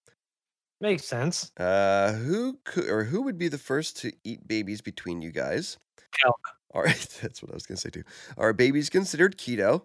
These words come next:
Speaker 2: <laughs> Nice. <laughs> Depends on, I guess, what the baby ate, I guess, right?
Speaker 1: I don't think there's any carbs, right? Maybe bones? Are bones carbs?
Speaker 2: <laughs> Probably.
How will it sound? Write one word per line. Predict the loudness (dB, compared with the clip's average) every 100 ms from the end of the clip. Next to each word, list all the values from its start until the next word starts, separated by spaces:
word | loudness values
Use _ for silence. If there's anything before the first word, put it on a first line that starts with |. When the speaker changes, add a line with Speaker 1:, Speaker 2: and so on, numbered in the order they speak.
| -4
Speaker 2:
<laughs> | -2 4
Nice. | 4 4 0 -4 -10 -10 -8 -10 -10 -14
<laughs> | -8 -4 -2 -2 -4 -4 6 6 6 -10 -10 -10 -4
Depends | 4 8 8 8
on, | 4
I |
guess, | 4 2
what | 2
the | 2
baby | 4 4 4 0
ate, | -4
I |
guess, | -6 -6 -2
right? | -4 0
Speaker 1:
I |
don't | -2 0
think | -2 2
there's | 0
any | 0 6 8
carbs, | 8 4
right? | 0 2
Maybe | 4 2
bones? | 4 4 4 2 0
Are |
bones | 2 2 2
carbs? | 2 4 4 2 -2 -4 -8
Speaker 2:
<laughs> | -6 -12 _
Probably. | -4 -4 -8 _ -14